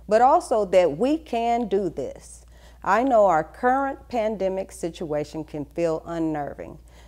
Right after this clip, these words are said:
but I also know that we in Compton Unified are resilient, positive, and strong.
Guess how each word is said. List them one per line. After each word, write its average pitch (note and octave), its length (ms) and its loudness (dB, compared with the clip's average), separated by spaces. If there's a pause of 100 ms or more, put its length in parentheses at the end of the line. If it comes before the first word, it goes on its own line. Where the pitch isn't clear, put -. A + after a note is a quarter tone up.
(100)
but F3+ 120 0
I F#3+ 160 8
also C4 340 4
know F#3 220 -2
that D#3 220 -2
we B3+ 220 -2
in A3 120 -6
Compton F3+ 420 -4
Unified D3+ 540 -6
are D3+ 120 -8
resilient, A3 680 0 (180)
positive, E3+ 680 -2
and D#3 180 -10
strong. - 540 -12